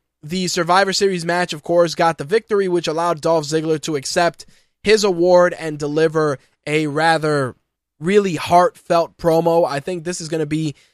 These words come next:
Dolph Ziggler's, well, not Dolph Ziggler's year, but I think Dolph Ziggler and the way that he's gotten over and the way that they've been trying to really make him the focus leads me to believe that maybe twenty fifteen will be a better year for the show off.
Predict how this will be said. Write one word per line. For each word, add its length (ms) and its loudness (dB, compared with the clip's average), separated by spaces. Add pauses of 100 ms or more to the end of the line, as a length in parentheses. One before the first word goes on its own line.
(180)
Dolph 280 4
Ziggler's, 600 -4 (320)
well, 260 -4 (160)
not 280 2
Dolph 240 0
Ziggler's 400 -4
year, 520 0 (260)
but 120 0
I 120 2
think 260 -6
Dolph 240 2
Ziggler 500 0
and 460 -6 (120)
the 120 -2
way 300 0
that 200 -4
he's 260 -10
gotten 360 -2
over 360 0
and 140 -2
the 40 -2
way 180 0
that 140 -6
they've 140 -4
been 120 -10
trying 300 -2
to 60 -4
really 400 0
make 320 -4
him 120 -6
the 80 -6
focus 540 -2 (280)
leads 340 -4
me 100 -2
to 80 4
believe 380 -2
that 140 -4
maybe 280 -2
twenty 300 -2
fifteen 600 -6 (240)
will 260 2
be 280 0
a 80 2
better 380 -2
year 400 0
for 200 -6
the 80 -6
show 360 4
off. 320 -8